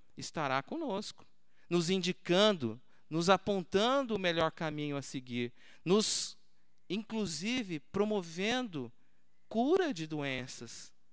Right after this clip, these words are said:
as doenças espirituais, que são as mais graves, que migram pro corpo físico quando insistimos nos mesmos erros,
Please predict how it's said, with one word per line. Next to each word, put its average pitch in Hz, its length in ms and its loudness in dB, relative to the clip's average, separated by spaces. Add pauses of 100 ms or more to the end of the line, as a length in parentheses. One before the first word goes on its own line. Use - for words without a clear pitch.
(220)
as 175 240 2
doenças 202 720 -2
espirituais, 196 1160 0 (260)
que 160 100 0
são 170 260 0
as 160 120 2
mais 156 280 2
graves, 135 680 0 (240)
que 175 120 0
migram 190 520 2
pro 170 140 -2
corpo 160 320 -2
físico 190 500 -4
quando 202 260 -4
insistimos 214 960 -2 (600)
nos 170 200 -2
mesmos 165 440 -4
erros, 143 500 -4